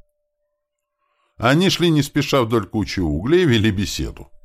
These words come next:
Их язык был больше похож на какое-то мурлыканье.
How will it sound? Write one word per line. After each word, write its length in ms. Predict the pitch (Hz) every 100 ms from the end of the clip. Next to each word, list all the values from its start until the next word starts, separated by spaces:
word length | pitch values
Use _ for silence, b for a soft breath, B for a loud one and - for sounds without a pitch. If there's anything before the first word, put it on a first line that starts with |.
| _ _ _ _ _ _ _ _ _ _ _ _ _ _ _ -
Их 220 | 73 69
язык 320 | 90 90 120
был 160 | 107 92
больше 280 | 85 87 76
похож 400 | 90 82 107 -
на 100 | 80
какое-то 460 | 80 76 85 73
мурлыканье. 800 | 85 90 82 67 - 53 87 -